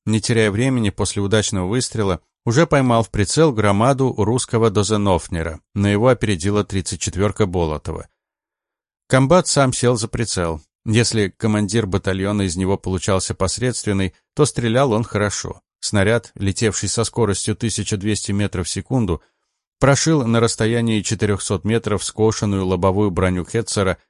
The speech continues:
рядом с массивной орудийной подушкой, которой сами немцы называли «свиное рыло».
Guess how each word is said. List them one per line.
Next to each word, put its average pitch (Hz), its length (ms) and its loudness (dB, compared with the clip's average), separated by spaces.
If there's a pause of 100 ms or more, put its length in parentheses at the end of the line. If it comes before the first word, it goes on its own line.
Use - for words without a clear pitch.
(160)
рядом 127 320 2
с - 120 -4
массивной 110 460 0
орудийной 92 480 0
подушкой, 90 720 -4
которой 131 400 0
сами 113 280 0
немцы 120 360 0
называли 101 500 0
«свиное 90 500 0
рыло». 76 340 -4